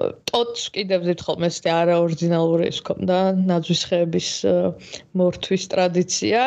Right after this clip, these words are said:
და ეხა გამახსენდა, რომ, ა, შენ ხო ესე ნაძვის ხის დადგმის ტრადიცია ქონდა და მე და დედაჩემს <laughs> ცოტა,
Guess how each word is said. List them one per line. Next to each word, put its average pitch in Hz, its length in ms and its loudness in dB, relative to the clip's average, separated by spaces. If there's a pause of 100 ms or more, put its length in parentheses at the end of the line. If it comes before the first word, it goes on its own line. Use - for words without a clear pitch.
(420)
და 240 120 0
ეხა 220 240 2
გამახსენდა, 185 680 0
რომ, 233 320 2
ა, 185 140 0 (840)
შენ 185 560 0
ხო 180 240 0
ესე 175 240 0
ნაძვის 175 360 2
ხის - 180 -2
დადგმის 180 400 2
ტრადიცია 196 400 0
ქონდა 185 320 0
და 175 160 -4 (340)
მე 196 160 2
და 190 140 2
დედაჩემს 185 600 2 (220)
<laughs> - 200 0
ცოტა, 523 480 -4